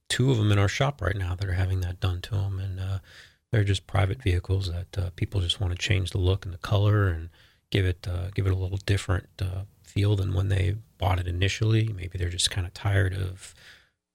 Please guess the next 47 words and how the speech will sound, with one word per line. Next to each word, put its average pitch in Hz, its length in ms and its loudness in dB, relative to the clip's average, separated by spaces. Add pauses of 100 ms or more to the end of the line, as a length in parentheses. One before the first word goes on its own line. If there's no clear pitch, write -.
they're 98 120 0
tired 98 360 2
of 98 100 -2
the 95 120 2
same 92 400 2
basic 95 440 0
white 92 320 0
color 107 340 2
and 90 100 2
they 82 80 -4
wanna 87 220 -2
go 92 160 -2
something - 340 -2
completely 90 400 -2
different. 107 440 0
So 98 180 2
we 95 140 2
offer, 90 520 -2
uh, 90 180 0 (600)
different - 280 0
finishes, 117 600 4
different 98 340 -6
textures, 107 840 0
different, 98 420 -4 (100)
uh, 95 320 2 (240)
color 104 220 2
choices 101 480 2
that 107 100 0
you 107 100 0
wouldn't 127 220 0
really 113 180 0
be 104 100 -2
able 104 100 2
to 95 40 -6
get 101 240 -2
from 87 200 -12
a 87 40 -12
standard 90 420 -2
paint 87 200 -4
job. 95 320 0
And 104 120 0
that's - 240 0
kinda 104 220 2
what 95 240 2 (480)
draws 98 320 4
people 98 440 -4
to, 98 420 2